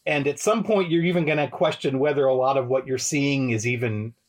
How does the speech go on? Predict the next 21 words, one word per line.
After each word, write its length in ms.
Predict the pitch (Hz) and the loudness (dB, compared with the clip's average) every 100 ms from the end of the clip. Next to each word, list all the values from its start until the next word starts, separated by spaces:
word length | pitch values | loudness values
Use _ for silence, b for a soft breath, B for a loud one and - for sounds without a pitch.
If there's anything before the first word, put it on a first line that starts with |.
| _ | _
really 260 | 127 127 120 | -2 0 0
happening. 640 | 135 143 165 156 160 135 | 0 0 0 0 0 2
There's, 200 | 123 117 | 0 0
there's 200 | 123 113 | -2 -2
evidence 460 | 151 147 165 165 | -2 0 2 0
certainly 400 | - 165 160 143 120 | 0 -2 -2 -4 -4
to, 220 | 120 104 - _ _ _ _ | -10 -14 -18 _ _ _ _
to 100 | - | -12
support 540 | 120 135 - 147 - 117 | -8 -8 -2 -2 -2 -2
both 240 | 147 170 | 0 2
arguments, 560 | 175 180 180 196 214 - | 2 2 2 0 -2 -4
but 240 | - 147 - B B B _ | -2 -2 -2 B B B _
it 140 | - 175 | -2 2
is 400 | 175 175 165 - _ _ _ _ | 4 2 0 -6 _ _ _ _
unbelievable, 760 | 175 214 208 190 165 147 147 151 | -2 0 2 2 2 2 2 2
and 100 | 143 | 0
it's 140 | 135 | 0
got 400 | - 151 151 - | 0 0 0 -4
one 360 | 131 135 156 175 | -4 0 2 4
of 220 | 180 139 | 2 0
the, 420 | 147 139 131 117 | -2 0 -2 -6